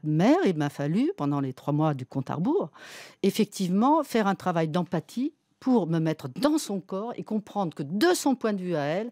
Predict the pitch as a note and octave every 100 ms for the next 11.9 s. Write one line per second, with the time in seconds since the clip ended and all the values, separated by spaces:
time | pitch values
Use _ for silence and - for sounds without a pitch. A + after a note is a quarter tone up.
0 | - G#3+ G3 G3 F3+ D3+ C#3+ D3+ D#3+ C3+
1 | D3+ C3+ - D#3 - - D3 C#3 B2 C3
2 | G3 - - - E3+ A3 B3+ - F3+ D3
3 | - F#3 - _ - - - A3 F#3 D#3
4 | D3 - A#2+ - F3+ D3+ D#3 D4+ E4+ -
5 | - _ _ - B2 B2+ B2+ F#3 G3 D#3+
6 | - C#3+ A#2+ A2+ A#2 A2 D3+ F#3+ - -
7 | D3 - - - - A2+ - - C4 A#3
8 | E3+ D3+ - A#2+ A#2+ - - - - -
9 | F3 A3 A3 G#3 - C#3 C3 B2 B2 C#3+
10 | _ - C3+ C#3+ E3 F#3+ D3+ - C3 D3
11 | A#3 - - - - D#3+ - D#3+ C3